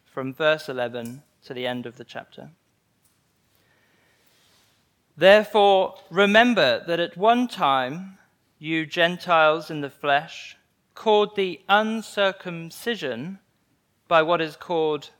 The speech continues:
the circumcision, which is made in the flesh by hands, remember that you were at that time separated from Christ, alienated from the commonwealth of Israel,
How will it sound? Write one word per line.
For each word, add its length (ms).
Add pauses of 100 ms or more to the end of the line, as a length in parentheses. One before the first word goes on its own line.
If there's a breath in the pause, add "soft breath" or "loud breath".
(120)
the 120
circumcision, 1080 (800)
which 240
is 140
made 360
in 100
the 80
flesh 480
by 160
hands, 480
remember 680 (520 loud breath)
that 200
you 200
were 100
at 460
that 240
time 360
separated 1080
from 240
Christ, 720 (840)
alienated 920
from 220
the 80
commonwealth 880
of 140
Israel, 640